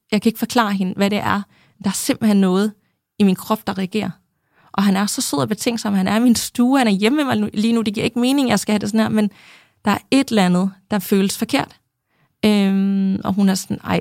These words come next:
det er jeg da ked af at høre." Sådan noget, "Men prøv nu at få hygget jer og snakket." Så snak med ham. Og jeg kommer tilbage, og jeg tænker sådan, "Jamen, hvad, jeg ved jo ikke, hvad jeg skal snakke med ham om." Øhm, fordi jeg har jo ikke noget konkret, men jeg har bare en dårlig fornemmelse. Og min fornemmelse er, at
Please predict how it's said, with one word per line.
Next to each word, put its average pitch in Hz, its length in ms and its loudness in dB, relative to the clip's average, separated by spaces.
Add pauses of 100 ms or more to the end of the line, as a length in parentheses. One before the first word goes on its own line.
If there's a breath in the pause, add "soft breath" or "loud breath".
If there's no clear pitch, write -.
(160)
det 196 60 2
er - 20 2
jeg 180 60 0
da - 60 -6
ked 208 200 -4
af - 100 -2
at 185 60 -2
høre." 185 280 -2
Sådan - 120 -6
noget, 185 120 2
"Men - 60 -16
prøv 226 100 2
nu 214 100 2
at 202 60 -4
få - 100 -6
hygget 208 360 0
jer 185 140 -2
og 180 160 -4
snakket." 220 420 -2
Så 269 80 -6
snak 277 360 -4
med 214 100 2
ham. 196 220 0 (760 loud breath)
Og - 180 0
jeg 185 100 2
kommer 196 200 2
tilbage, 196 580 0
og 202 60 0
jeg 196 100 -2
tænker 190 280 -4
sådan, 190 240 -8
"Jamen, 202 320 -10
hvad, 202 160 -2
jeg 185 180 2
ved 214 100 4
jo - 80 0
ikke, 214 80 0
hvad 190 100 2
jeg 220 80 2
skal - 160 -10
snakke 214 400 -2
med 202 140 2
ham 202 280 -2
om." 240 240 0 (600 soft breath)
Øhm, 185 640 2
fordi 202 460 0
jeg 208 120 0
har 196 80 2
jo 190 40 4
ikke 208 120 2
noget 214 140 0
konkret, 226 560 0
men 220 40 0
jeg 202 100 2
har - 260 -8
bare 180 320 -2 (180)
en 185 80 2
dårlig 185 300 0
fornemmelse. 180 360 -2
Og - 80 0 (320)
min 190 300 2 (160)
fornemmelse 190 460 0
er, 180 200 0
at - 140 -10